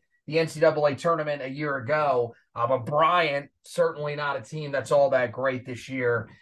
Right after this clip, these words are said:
Uh, tho-, those are the types of losses that could keep them out. So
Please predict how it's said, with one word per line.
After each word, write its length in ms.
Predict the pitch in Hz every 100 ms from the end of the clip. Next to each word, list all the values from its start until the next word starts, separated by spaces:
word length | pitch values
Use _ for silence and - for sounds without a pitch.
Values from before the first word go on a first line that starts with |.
| _ _
Uh, 380 | 120 117 113 110
tho-, 300 | 110 170 175
those 340 | - 185 220 196
are 60 |
the 80 | 170
types 300 | 196 180 156
of 80 | 147
losses 400 | 165 160 151 135
that 200 | 135 117
could 220 | 165 120
keep 260 | 156 160 -
them 160 | 131
out. 320 | 147 147 131
So 300 | - 151 139